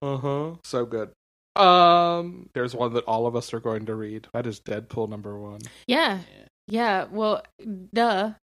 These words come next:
Speaker 3: Duh.
Speaker 2: Kelly Thompson, Deadpool, and
Speaker 3: Not just Kelly Thompson.
Speaker 2: Okay, Kelly
Speaker 3: Kelly
Speaker 2: Thompson,
Speaker 3: Thompson
Speaker 2: Chris
Speaker 3: and
Speaker 2: Bachalo.
Speaker 3: Chris Bachalo. Fuck.
Speaker 1: Yeah,
Speaker 2: Deadpool.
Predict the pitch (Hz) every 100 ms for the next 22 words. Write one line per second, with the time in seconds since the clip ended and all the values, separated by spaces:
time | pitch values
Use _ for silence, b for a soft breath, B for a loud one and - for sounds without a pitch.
0 | 196 214 262 262 247 302 _ _ _ _
1 | - 151 151 156 156 147 151 120 107 165
2 | 156 151 - 139 117 101 - 135 135 156
3 | 190 - 240 269 294 - 285 262 - 233
4 | 208 202 165 147 196 202 165 - 185 156
5 | 143 - 180 185 311 349 311 320 180 285
6 | - 240 131 113 170 - - 233 254 269
7 | 233 208 190 165 202 339 349 294 - -
8 | - - - _ _ _ - 123 147 151
9 | 107 107 165 170